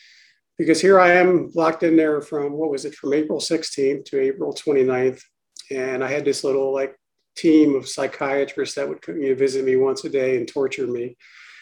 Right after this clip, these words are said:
And they would ask me, like, you know, "What is your identity?" And I was saying, "Well, I'm male." And I, I was telling them that I was suffering from the paraphilia, autogynephilia, and I was also suffering from gender dysphoria.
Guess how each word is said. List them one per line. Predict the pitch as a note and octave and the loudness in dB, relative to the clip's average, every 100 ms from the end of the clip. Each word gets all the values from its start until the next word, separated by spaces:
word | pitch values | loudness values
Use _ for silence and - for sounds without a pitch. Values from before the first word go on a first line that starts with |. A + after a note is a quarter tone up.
| _ _ | _ _
And | D#3 D#3 | 0 4
they | D#3 | 6
would | D3+ | 6
ask | D3+ D3+ - | 6 4 2
me, | D#3 C#3+ | 0 2
like, | C3+ C3+ | 0 -4
you | C#3 | -4
know, | C3+ C3+ | -4 -4
"What | C#3+ E3+ G#3 | -2 2 2
is | G3 | 0
your | G#3+ G3+ E3+ | 0 2 2
identity?" | D#3+ F#3+ D#3+ G3+ - - _ _ _ _ _ _ - | 2 2 2 -2 -6 -12 _ _ _ _ _ _ -8
And | C3 C3 | -6 -4
I | C3 C3+ | -4 -4
was | C#3 - | -4 -6
saying, | C3 B2+ D3 | -8 -6 -8
"Well, | D3+ D3+ - _ | -10 -12 -16 _
I'm | D3 D3 | -4 0
male." | F3+ D#3+ - - _ _ _ _ _ _ _ C#3 | 0 0 -4 -14 _ _ _ _ _ _ _ -8
And | B2+ C3 | -6 -4
I, | C3 C3 G3 C3+ | -6 -6 -6 -6
I | |
was | C3 | -6
telling | - C#3 C3 B2+ | -8 -6 -4 -2
them | C3 C3+ | -4 -4
that | C3 | -4
I | B2+ | -4
was | C3 C3 | -4 -6
suffering | D#3 C3 C#3 C3+ | -6 -4 -2 -4
from | - C#3+ C3+ | -4 -6 -6
the | |
paraphilia, | C3 C#3 C3 B2+ C3+ C3+ C3 C3+ | -6 -4 -4 -4 -4 -2 -2 -2
autogynephilia, | C3 C3 C3 C3 C3+ C3+ B2+ C3 C#3 - _ - _ - | -4 -2 -2 -2 -4 -4 -2 -2 -2 -6 _ -20 _ -6
and | B2+ | -4
I | C3 | -2
was | C3 | -2
also | C3 B2+ - | -2 -4 -6
suffering | C3 D3+ C3 C3+ B2+ | -6 -6 -6 -6 -6
from | - C#3+ | -6 -2
gender | F3+ F#3 D3+ | 0 0 -2
dysphoria. | - - C3 - - | -4 -8 -8 -8 -12